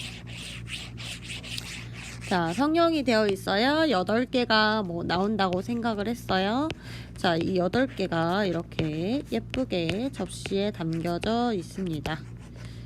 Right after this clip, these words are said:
그런데 이때 제출하는 거에 따라서 어떻게? 여기 볼게요. 튀김 어묵을 삼 밀리 로 잘라서 탄력 검사를 하는데요.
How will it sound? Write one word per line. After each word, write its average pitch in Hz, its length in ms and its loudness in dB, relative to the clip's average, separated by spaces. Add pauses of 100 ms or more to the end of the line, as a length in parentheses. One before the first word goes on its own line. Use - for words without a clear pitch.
(140)
그런데 196 560 2 (480)
이때 202 480 0 (280)
제출하는 320 680 2
거에 240 380 2
따라서 185 680 -2 (380)
어떻게? 339 600 -2 (540)
여기 170 160 -2
볼게요. 170 640 -2 (280)
튀김 359 380 2
어묵을 285 840 2
삼 320 200 0
밀리 311 280 0
로 226 140 0
잘라서 170 1120 -2 (360)
탄력 330 340 2
검사를 208 560 0
하는데요. 254 600 0